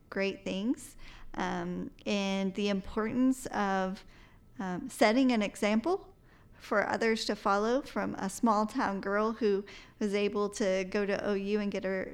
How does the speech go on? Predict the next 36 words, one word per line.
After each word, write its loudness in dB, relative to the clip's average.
doctorate, 0
you -2
know, 2
as 0
an 0
example 0
for -2
other 2
young -2
ladies -2
who -2
maybe -2
don't 2
come 0
from -2
a 0
lot 2
of -4
means, -4
but -2
I've 0
been 0
able -2
to -6
do -2
that. -2
So 0
in 2
my 2
reflection, -2
it 0
also 4
provides 2
for 0
me, -2
uh, 0